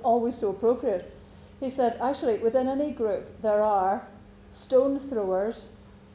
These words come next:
institutional plodders, and alternative builders.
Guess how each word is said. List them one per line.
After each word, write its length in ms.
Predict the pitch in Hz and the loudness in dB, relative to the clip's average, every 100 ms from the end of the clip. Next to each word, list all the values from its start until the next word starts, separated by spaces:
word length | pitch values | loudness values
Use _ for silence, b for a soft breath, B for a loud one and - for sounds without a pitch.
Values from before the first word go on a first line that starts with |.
| - - | -8 -2
institutional 800 | 262 262 285 - 262 269 220 196 | -2 -2 -8 -6 -6 -4 -2 -2
plodders, 840 | 196 - 233 240 185 185 104 - - - - - - | -4 -2 0 0 -2 -2 -6 -14 -20 -20 -20 -16 -8
and 100 | 214 | -2
alternative 800 | 214 220 - 214 233 240 220 190 | 0 -2 -2 -2 -2 -4 -6 -4
builders. 580 | 202 185 180 170 - | -4 -2 -6 -8 -12